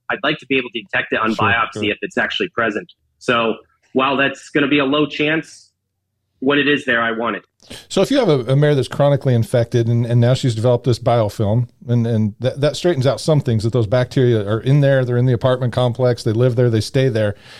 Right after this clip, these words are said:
Speaker 2: Does, does the mare react different to that than she would a widespread infection? Is it,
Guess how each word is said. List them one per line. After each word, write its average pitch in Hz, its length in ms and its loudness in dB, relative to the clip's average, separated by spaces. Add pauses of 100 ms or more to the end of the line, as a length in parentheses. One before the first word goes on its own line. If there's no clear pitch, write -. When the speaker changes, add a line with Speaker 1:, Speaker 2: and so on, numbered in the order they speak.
(240)
Speaker 2:
Does, 160 180 0
does 139 220 2
the 139 60 4
mare 185 220 4
react 127 460 0
different 135 500 0
to 123 140 2
that 113 300 0
than 117 100 2
she 123 140 -2
would 113 140 2
a 113 40 0
widespread 110 800 0
infection? 107 580 -2
Is 98 160 -2
it, 113 200 -2